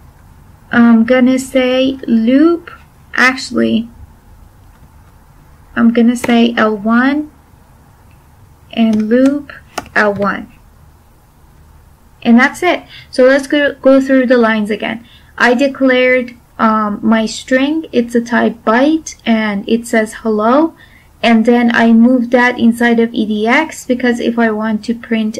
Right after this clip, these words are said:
any type of a string, I have to put it inside of E D X register. And then this line is important. Uh, I put five inside of E C X register because that is what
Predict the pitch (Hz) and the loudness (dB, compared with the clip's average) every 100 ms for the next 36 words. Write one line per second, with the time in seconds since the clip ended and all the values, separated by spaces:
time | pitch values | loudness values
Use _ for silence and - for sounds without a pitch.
0 | - 226 226 233 233 233 226 202 208 - | -2 0 -2 -2 -2 -2 -4 -6 -8 -8
1 | - 233 240 226 220 214 - 220 240 277 | -2 2 2 0 -2 -4 -6 -4 -2 0
2 | 269 269 269 269 269 262 262 240 254 247 | 0 0 0 0 2 0 0 -2 -2 -4
3 | 247 254 233 254 262 277 311 330 - - | -4 -6 -4 -4 -2 0 0 -2 -14 -20
4 | - - - - 247 240 269 269 247 277 | -20 -20 -10 -2 0 2 4 2 2 -2
5 | 269 - 277 277 269 269 233 220 - 254 | -4 -4 -2 2 2 2 0 0 -2 0
6 | 269 330 330 - _ _ _ 233 226 220 | 0 -2 -4 -12 _ _ _ 0 0 0
7 | 233 233 233 269 269 - 247 254 262 240 | 0 0 2 0 0 0 0 2 0 2
8 | 233 - 240 240 233 233 226 214 - 226 | 2 2 0 2 0 -2 -4 -4 -2 0
9 | 240 - - 320 294 294 294 - 330 330 | 0 -2 -4 -4 -2 -4 -4 -2 0 -2
10 | - - - - 254 240 269 254 240 254 | -8 -20 -20 -6 -2 0 2 2 0 2
11 | 277 302 - 269 233 226 247 233 240 233 | 2 2 2 4 2 0 2 2 2 0
12 | - | -4